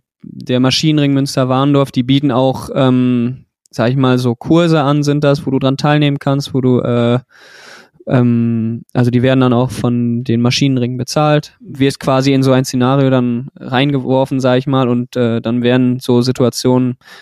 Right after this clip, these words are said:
äh, die lernst du dann quasi, also lernen ist eine blöde Sache, <laughs> sag ich mal jetzt, aber, ähm, du f-, die versuchen einem das, ähm, den Umgang damit für dich als Betriebshelfer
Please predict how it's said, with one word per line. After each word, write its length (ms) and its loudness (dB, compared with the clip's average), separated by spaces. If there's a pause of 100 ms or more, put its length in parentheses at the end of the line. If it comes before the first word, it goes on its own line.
(140)
äh, 380 2 (140)
die 300 -2 (260)
lernst 480 -2
du 40 0
dann 180 -2
quasi, 540 -2
also 240 -2 (640)
lernen 380 0
ist 160 -2
eine 100 0
blöde 320 0
Sache, 520 0
<laughs> 40 -8
sag 140 -2
ich 80 0
mal 140 2
jetzt, 260 0
aber, 300 0
ähm, 380 0 (680)
du 320 4
f-, 240 -12 (240)
die 180 -4
versuchen 500 2
einem 460 0
das, 460 -2
ähm, 580 0 (280)
den 120 2
Umgang 400 4
damit 420 0 (280)
für 260 0
dich 260 -2
als 160 0
Betriebshelfer 840 -2